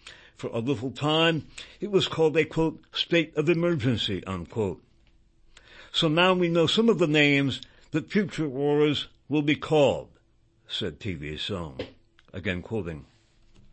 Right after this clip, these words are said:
The Shanghai incident, yes, an incident that has cost more than twelve thousand in dead or wounded,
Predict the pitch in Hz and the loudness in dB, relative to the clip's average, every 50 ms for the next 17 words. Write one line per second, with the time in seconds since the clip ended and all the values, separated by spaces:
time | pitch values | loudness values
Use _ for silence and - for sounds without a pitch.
0 | _ _ _ _ _ - - - - - - - - - - - - - 196 - | _ _ _ _ _ -20 -20 -20 -20 -20 -20 -20 -20 -20 -20 -8 -2 0 0 2
1 | - - 220 220 220 202 156 120 117 110 104 101 98 87 - 107 87 110 110 104 | 2 2 0 2 2 2 4 4 6 6 6 4 2 0 -4 -2 0 -2 -2 -2
2 | - - - - _ - 107 117 127 127 123 117 - - 135 131 - 185 190 - | -6 -18 -20 -20 _ -6 0 2 4 4 4 2 0 -2 -4 -2 -2 -2 0 0
3 | - 143 139 139 123 98 131 120 107 127 120 - - - 139 147 139 - - - | 0 0 0 0 0 -2 -4 -2 -2 -2 -4 -4 -4 0 2 2 2 0 -2 -4
4 | 123 143 143 113 113 107 - - - - 180 190 180 180 - 165 156 156 156 151 | -4 -4 -4 -4 -4 -8 -10 -8 -4 0 0 0 0 0 -2 -2 0 0 0 0
5 | - 143 135 107 85 73 71 71 - 120 120 117 107 - - 117 117 117 110 98 | -2 -2 -4 -4 -6 -8 -8 -2 2 4 4 4 4 0 -4 -6 -4 -4 -2 0
6 | 113 139 143 143 139 143 135 113 - - | 0 0 2 2 2 0 0 -2 -6 -16